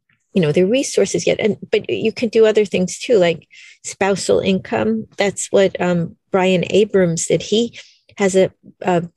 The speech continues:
it's a, an agency that places project managers in technology. And his wife worked, and they lived on her earnings. And, and he worked too, he, but he worked as a contractor doing projects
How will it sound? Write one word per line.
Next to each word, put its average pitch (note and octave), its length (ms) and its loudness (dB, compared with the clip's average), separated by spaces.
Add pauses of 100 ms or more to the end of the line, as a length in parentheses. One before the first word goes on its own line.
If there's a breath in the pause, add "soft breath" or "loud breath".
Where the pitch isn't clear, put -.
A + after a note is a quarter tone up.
(240)
it's - 220 -4
a, G3 100 -2 (120)
an G3 120 2
agency G#3 460 0
that F#3 220 0
places F3 420 -2
project E3+ 480 -2
managers F3 640 0
in E3 140 -2
technology. F3+ 880 -2 (920 soft breath)
And F3+ 300 0 (120)
his F#3 280 -6
wife A3+ 360 0
worked, F3+ 540 0 (720 soft breath)
and F#3+ 140 2
they F#3 80 2
lived G3 240 2
on F#3 80 0
her A3+ 340 2
earnings. F3+ 560 0
And, F#3 260 0
and F#3+ 120 -2
he C#4 180 -4
worked C4 300 2
too, G3+ 360 2 (140)
he, G#3 140 -2
but F#3+ 240 -2
he G#3+ 160 -4
worked G3 260 -2
as G3 100 0
a - 80 -6
contractor F#3 640 -4
doing E3 280 -2
projects G3 680 -4